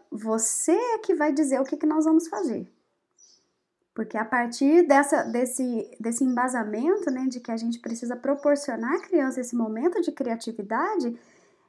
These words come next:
é, a gente já tem ali a, as bases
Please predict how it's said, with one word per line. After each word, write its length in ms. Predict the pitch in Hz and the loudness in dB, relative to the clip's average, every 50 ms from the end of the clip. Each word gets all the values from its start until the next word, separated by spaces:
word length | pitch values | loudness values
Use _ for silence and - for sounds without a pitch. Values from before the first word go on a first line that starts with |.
| _ - | _ -6
é, 560 | 247 247 247 240 240 240 240 233 226 214 - - | -6 -4 -4 -4 -4 -2 -2 0 0 -2 -2 -2
a 140 | - 247 | -2 -2
gente 340 | 247 247 269 262 262 - 294 269 | 0 0 0 0 0 0 0 0
já 180 | 262 277 277 277 - _ _ _ _ _ | 0 -2 -2 -4 -8 _ _ _ _ _
tem 220 | 302 302 311 339 | 6 8 10 10
ali 260 | 339 330 311 302 294 311 | 10 8 6 6 4 6
a, 220 | 330 349 349 339 | 6 6 4 4
as 220 | - 302 311 285 269 | 4 4 4 4 2
bases 920 | 247 240 269 262 262 262 262 269 285 294 285 302 339 392 392 - - - | 2 4 4 6 6 6 4 4 4 4 4 4 4 4 4 -2 -8 -12